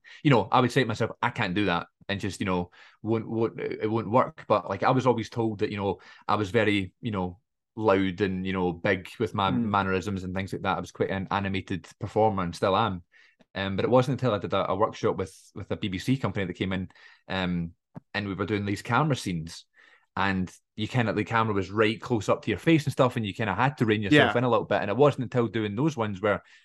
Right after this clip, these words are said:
Speaker 1: you know, the lecturers, you know, the directors that were in and stuff like that were saying, Oh, no, you, you know, you're not bad at doing more subtle stuff as well. And it was, I guess you just need to hear of these things,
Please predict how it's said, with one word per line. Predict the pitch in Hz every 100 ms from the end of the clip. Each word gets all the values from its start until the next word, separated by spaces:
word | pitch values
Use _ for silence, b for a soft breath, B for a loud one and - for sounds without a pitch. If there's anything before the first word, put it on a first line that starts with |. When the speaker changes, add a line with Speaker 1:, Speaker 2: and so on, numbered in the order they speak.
| b _ -
Speaker 1:
you |
know, | 127
the | 107
lecturers, | 120 135 - 117 117 101
you | 110
know, | 107
the | 95
directors | 98 110 - 101
that | 101
were |
in | 101
and | 113 104
stuff | - 95
like | 104
that |
were | 98
saying, | - 107
Oh, | 135
no, | 139 147
you, | 123 107 -
you | 120
know, | 95 87 b b b b _ 104
you're | 113
not | 117 117
bad | 113
at | 113
doing | 113
more | 107 104
subtle | 220 147
stuff | - 113
as | 107
well. | 120 139
And | 123
it |
was, | 156 156 127 - - -
I | 139
guess | 175 151
you | 151
just | 147
need | 135
to | 113
hear | - 156 185
of | 196
these | 202 -
things, | 196 220 226 -